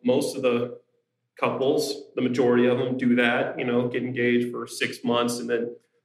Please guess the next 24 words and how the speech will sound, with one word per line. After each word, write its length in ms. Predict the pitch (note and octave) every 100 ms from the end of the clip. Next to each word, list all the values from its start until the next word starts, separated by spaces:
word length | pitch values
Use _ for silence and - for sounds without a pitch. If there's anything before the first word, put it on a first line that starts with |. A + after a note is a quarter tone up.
| _
"Oh, 480 | - A3+ G#3+ G3+ -
break 320 | G#3 G#3 -
up. 360 | G3 G3 F#3 F#3
It 60 | F#3
was 240 | F3 F3+
heartbreaking. 880 | F3 F#3 E3+ E3 E3 D#3 D#3 D3 C#3+
It 140 | C#3+
just 300 | C#3+ D#3+ -
didn't 260 | F#3 F3+ F3
work." 240 | E3+ E3 - -
Okay, 380 | D3 - A2 - - _ _ -
I'm 140 | D3
not 220 | D3+ D3+
gonna 200 | D#3 D3+
do 180 | D#3 E3
that. 320 | D3 A2+ A2 -
I'm 120 | C3
not 220 | D3 C#3+
just 180 | C#3 -
gonna 320 | D3 C#3 C3 - - _ -
do 180 | D3 D3
that 280 | C#3 C3 -
for 100 | C3
the, 380 | B2+ A#2+ A#2